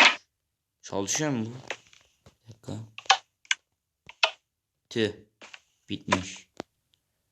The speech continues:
Şunun içinde ne var?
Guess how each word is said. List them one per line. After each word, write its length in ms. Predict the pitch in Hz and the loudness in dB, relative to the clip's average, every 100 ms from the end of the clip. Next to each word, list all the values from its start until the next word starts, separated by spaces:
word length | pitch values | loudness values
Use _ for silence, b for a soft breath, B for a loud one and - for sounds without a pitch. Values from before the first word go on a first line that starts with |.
| _ - - - _ _ _ _ _ _ - - | _ -10 -8 -10 _ _ _ _ _ _ -18 -12
Şunun 320 | - - 110 | -8 -2 2
içinde 320 | - 113 90 | 4 4 2
ne 80 | 90 | -2
var? 340 | 98 - - | -4 -6 -8